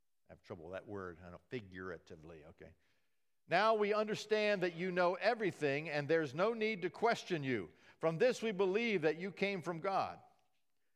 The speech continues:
Jesus asked, "Do you finally believe? But the time is coming, indeed, it is here now, when you will be scattered,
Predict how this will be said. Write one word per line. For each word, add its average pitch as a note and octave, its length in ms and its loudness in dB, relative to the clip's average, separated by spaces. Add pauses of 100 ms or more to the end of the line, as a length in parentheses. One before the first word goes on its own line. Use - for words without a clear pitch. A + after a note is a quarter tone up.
(180)
Jesus E3 440 -4
asked, C3+ 380 -4 (580)
"Do G3 60 -6
you E3+ 100 2
finally D3+ 500 0
believe? C4+ 580 -2 (520)
But - 100 -12
the C#3 80 -6
time A3+ 360 0
is G#3+ 120 -6
coming, F#3 480 0 (260)
indeed, F3+ 840 0 (1000)
it C#3 140 -4
is B2+ 140 -4
here D3 380 -4
now, B2+ 360 -2 (800)
when G#3 180 6
you B3+ 120 2
will C#4+ 100 4
be C4+ 100 0
scattered, A#3+ 720 2